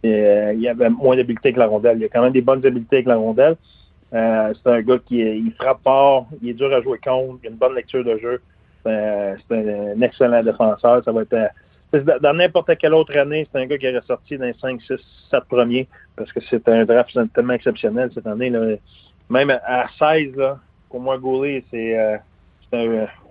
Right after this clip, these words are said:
c'est un excellent choix. Pour moi, j'avais, cette année, j'étais choyé parce que j'ai vu, euh, tous les prospects plusieurs, plusieurs, plusieurs fois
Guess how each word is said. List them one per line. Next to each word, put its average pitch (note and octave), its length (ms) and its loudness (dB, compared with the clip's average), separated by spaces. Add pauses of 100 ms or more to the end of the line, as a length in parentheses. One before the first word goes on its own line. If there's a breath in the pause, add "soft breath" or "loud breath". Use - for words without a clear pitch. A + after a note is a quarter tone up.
(160)
c'est A#2+ 100 4
un B2 220 0
excellent B2 480 2
choix. A#2+ 180 0
Pour A#2+ 120 -2
moi, C#3+ 160 2
j'avais, C3 240 4 (1000 soft breath)
cette C#3+ 160 -2
année, D3 240 0
j'étais C#3 200 -6
choyé C#3 380 -4
parce C#3 160 -8
que B2+ 180 -4
j'ai B2 180 -6
vu, C#3 320 2
euh, A#2+ 200 4 (1500)
tous F#3+ 200 0
les D#3 100 -2
prospects C#3 500 -4
plusieurs, C#3 340 -2
plusieurs, C3 320 -4
plusieurs B2 420 -2
fois C3+ 280 -2